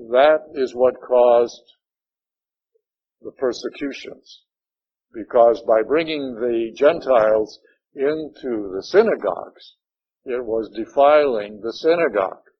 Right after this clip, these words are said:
Or by bringing Christian, uh, or Jews who converted to Christianity into the synagogue was defiling the synagogue according to their beliefs.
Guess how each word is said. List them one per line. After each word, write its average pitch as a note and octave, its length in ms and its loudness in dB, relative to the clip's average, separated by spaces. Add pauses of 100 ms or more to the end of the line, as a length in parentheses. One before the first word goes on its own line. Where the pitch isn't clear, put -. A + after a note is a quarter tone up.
(720)
Or A#2+ 300 2
by A#2+ 280 4 (220)
bringing B2+ 500 -4 (400)
Christian, A#2+ 680 -2
uh, A2+ 280 -6
or G#2 200 -8
Jews C3 540 -2 (140)
who C3 220 -12 (120)
converted C#3+ 480 -2
to F3 120 -10
Christianity G#2 1000 -8 (260)
into C#3 360 -6
the G#2 140 -6
synagogue F#2 760 -8 (540)
was A#2 600 -2 (180)
defiling A2+ 920 -2
the A2 80 -14
synagogue G#2+ 680 -4 (280)
according A2 480 0
to A2 180 -6
their G2+ 220 -2
beliefs. C3 800 -2